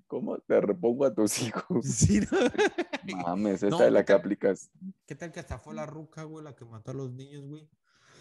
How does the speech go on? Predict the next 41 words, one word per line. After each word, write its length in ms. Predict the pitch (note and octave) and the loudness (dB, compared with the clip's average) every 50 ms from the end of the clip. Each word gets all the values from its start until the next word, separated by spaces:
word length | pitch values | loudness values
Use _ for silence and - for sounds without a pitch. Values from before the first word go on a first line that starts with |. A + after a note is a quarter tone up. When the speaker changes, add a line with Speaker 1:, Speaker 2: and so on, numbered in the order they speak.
| - _ _ _ - - _ _ _ _ | -20 _ _ _ -20 -20 _ _ _ _
Speaker 1:
No, 280 | - B2+ C3+ C#3 C3 C3 | -4 -2 0 2 2 2
eso 160 | C3+ C3 C3+ | 2 0 -2
sí 140 | - - A2+ | -6 -6 -4
ya 160 | A2+ A2 G2+ | -2 -2 -2
no, 200 | G2 F#2+ F#2 E2+ | -2 -2 -4 -2
ya 120 | E2+ - | 0 2
Speaker 2:
¿La 60 | C3+ - | 2 0
Speaker 1:
tú 40 | B1+ | 0
Speaker 2:
mamá? 140 | - - - | -4 -6 -4
Speaker 1:
también 240 | - - F#2+ F#2 F#2+ | -4 -2 -2 0 -2
ya 80 | F#2+ | -2
te 100 | - F#2+ F2+ | -2 -4 -6
estás 200 | - F#2 F#2 F2+ | -4 -4 -2 -2
yendo 260 | F#2 F#2 F#2 G2+ G#2+ | -2 -2 0 0 2
<laughs> 20 | |
muy 200 | - C#3+ C3 B2+ - | 4 6 6 6 6
acá, 340 | C#3 C#3+ - - - - C3 A2+ | 4 0 -2 -2 2 4 4 4
güey. 280 | G#2+ F#2+ F#2 F2 - - _ - F2 E2 D#2+ C#3+ C#3 _ _ _ _ _ _ F#2+ F#2 - _ _ _ _ _ | 6 4 0 -2 -4 -6 _ -14 -14 -12 -14 -16 -20 _ _ _ _ _ _ -20 -20 -20 _ _ _ _ _
Pero, 580 | - F#2 F#2 F#2 F#2 F2+ F2 F2+ - - - - | 6 6 8 8 6 6 4 4 2 0 -2 -4
no, 240 | - A2+ B2+ C#3+ C#3 | 2 4 6 6 6
pues 200 | - G#2+ G2 F2+ | 4 0 -2 0
no, 200 | F2+ G#2+ G#2 F#2+ | 0 0 0 0
porque 540 | - A2 - - - F#2 F2+ F2 E2+ E2+ D#2 - | 0 -4 -6 -4 -4 -2 -2 -2 -2 -4 -6 -6
creo 180 | G2+ A2+ A2 | -8 -8 -8
que, 640 | - - A2+ G2+ F#2+ F2 E2 E2 D#2+ C2+ G#1+ - - - - _ _ _ _ _ _ _ _ _ _ _ _ | -4 0 2 2 2 2 0 -2 -4 -4 -6 -10 -12 -14 -18 _ _ _ _ _ _ _ _ _ _ _ _
¿cómo 140 | - - - | -16 -12 -10
está 180 | B3+ - - C3 | -10 -6 -4 -4
la 80 | B2+ | -4
historia, 360 | B2+ - - A2+ G#2 G2+ F#2 D#2+ | -6 -2 2 2 4 4 2 0
güey? 240 | C#2+ - C2+ - - - _ _ | -2 -4 -10 -10 -12 -18 _ _
El, 220 | - G#2+ - B1 | -4 -4 -2 0
el 140 | E2 G#2 G2+ | 0 2 2
Speaker 2:
No, 60 | G#2 - | 2 4
Speaker 1:
güey 200 | B2 C#3 D3+ F3 | 4 6 6 4
Speaker 2:
pero 120 | E3+ D#3 | 4 2
Speaker 1:
y 80 | D3+ C#3+ | 0 2
la 120 | C3 A2 | 2 2
morra 420 | G#2 G#2+ A#2+ B2+ - - D#3+ D#3 - | 2 4 2 2 4 2 2 0 2
acordaron 680 | - A2 G#2 - - - G2 F#2 G2+ G#2+ A2 A#2+ A#2+ A2 | 2 0 0 0 -4 -4 -2 2 2 2 2 2 -2 -8
suicidarse, 720 | - - F2 - - E2+ D2 E2 D#2 D2+ - - - - | -10 -16 -18 -10 -10 -6 -4 -4 -4 -4 -6 -8 -10 -10
güey. 240 | C#2 - - - - | -10 -8 -10 -14 -14